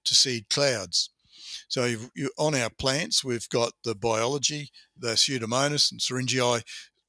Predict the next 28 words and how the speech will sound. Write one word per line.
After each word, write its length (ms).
floats 380
up 220
into 280
the 200
air 300
and 480
seeds 500
clouds 640
before 560
any 240
other 200
particle. 640
In 160
other 200
words, 260
they 200
can 420
colonize 560
water 240
vapor 580
into 500
particles 760
at 160
a 140
higher 300
temperature 760
than 640
dust 420